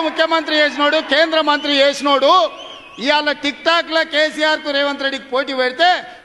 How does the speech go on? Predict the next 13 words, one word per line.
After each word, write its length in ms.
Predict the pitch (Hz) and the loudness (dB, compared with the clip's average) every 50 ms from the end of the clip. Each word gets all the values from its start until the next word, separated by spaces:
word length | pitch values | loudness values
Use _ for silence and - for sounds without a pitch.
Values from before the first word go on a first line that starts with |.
| - - 220 | -2 -2 0
ఆయనకు 260 | 247 262 269 - 240 233 | 0 -2 -4 -4 0 0
లైక్లు 300 | 247 277 320 320 - 294 285 | 0 0 0 -2 -2 -4 -4
ఎక్కువ 180 | 277 - 277 269 | -2 0 -2 -2
వచ్చినాయంటే 380 | 269 269 254 247 247 247 233 285 269 | -2 -2 -2 -2 -2 -2 -2 -2 -2
నాకు 140 | 247 233 - - | -2 -2 -2 -4
తక్కువ 220 | 202 202 - 247 247 | -6 -4 -2 -2 -4
వచ్చినాయంటే 360 | 240 247 233 214 208 214 214 214 | -2 -2 -4 -4 -4 -4 -2 -2
ఇవాళ 160 | 208 208 208 202 | 0 0 0 0
వాళ్ళ 160 | 196 190 185 185 - | -2 -2 -4 -2 0
కార్యకర్తలతో 640 | 196 214 226 233 233 233 220 226 226 196 170 - 180 208 240 226 | 0 0 0 -2 -4 -4 -4 -4 -6 -10 -8 -8 -8 -6 -4 -2
మాట్లాడుతున్నాడు. 560 | 170 175 170 - 180 175 170 165 156 - - - _ _ _ _ _ _ _ - | -2 -2 -4 -4 -6 -8 -8 -10 -18 -18 -20 -20 _ _ _ _ _ _ _ -6
నేను 220 | 170 247 277 269 254 247 | -2 0 2 2 2 2
అడగదలుచుకున్నా, 720 | 254 277 294 302 302 302 302 - - 302 302 302 302 294 | 2 2 2 2 2 2 0 -2 -4 -2 0 2 2 2